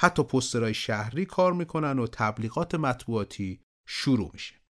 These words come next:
سه روز پیش از اکران عمومی، یعنی اول مرداد سال هزار و سیصد و هشتاد و شش، ریاست نظارت و ارزشیابی ارشاد درخواست توقف اکران رو می‌کنه.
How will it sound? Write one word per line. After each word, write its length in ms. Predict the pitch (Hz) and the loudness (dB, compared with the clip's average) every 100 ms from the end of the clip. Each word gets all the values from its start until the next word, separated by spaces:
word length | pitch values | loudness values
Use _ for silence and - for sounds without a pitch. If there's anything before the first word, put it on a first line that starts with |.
| _ _ | _ _
سه 340 | - - - 349 | -4 0 4 6
روز 380 | 226 156 127 - | 6 6 2 -2
پیش 320 | 226 220 - | 2 2 4
از 260 | 127 113 127 | 0 0 -2
اکران 460 | 117 - 147 156 | -4 -2 0 0
عمومی، 460 | 151 110 98 101 101 | 0 0 -2 -2 -2
یعنی 300 | 104 135 160 127 | -2 -2 -2 -2
اول 580 | 117 110 113 139 113 | -2 0 0 2 2
مرداد 720 | 98 98 101 101 110 127 107 95 | -2 -2 -4 -2 0 0 0 -4
سال 420 | - 120 123 104 | -4 -2 -2 -2
هزار 600 | 90 95 98 104 123 101 | -4 -6 -6 -2 0 -2
و 60 | |
سیصد 480 | 87 - 95 - 104 | -6 -8 -8 -4 -4
و 60 | 90 | -6
هشتاد 520 | - 110 - 92 92 | -8 -10 -8 -8 -8
و 40 | |
شش، 560 | 98 - 156 202 - - _ _ _ _ _ - | -8 -4 0 0 -2 -10 _ _ _ _ _ -4
ریاست 680 | 131 139 127 123 170 156 110 | 2 4 4 2 0 0 0
نظارت 600 | 104 107 101 110 139 131 | 0 0 0 0 0 0
و 40 | |
ارزشیابی 800 | 90 98 95 98 - 101 113 110 - | -4 -4 -4 -6 -2 -2 -2 -4 -4
ارشاد 560 | 104 - - 170 190 | -6 -6 -2 0 0
درخواست 840 | - 117 107 - 131 117 - - - | 0 2 2 0 0 0 -4 -8 -2
توقف 840 | 107 104 110 110 - 190 185 170 160 - | -2 0 0 -2 -2 -2 -2 -2 -2 -2
اکران 540 | 110 - - 107 90 80 | -6 -6 -4 -4 -4 -8
رو 100 | 78 | -12
می‌کنه. 440 | 82 - 85 107 | -14 -12 -14 -14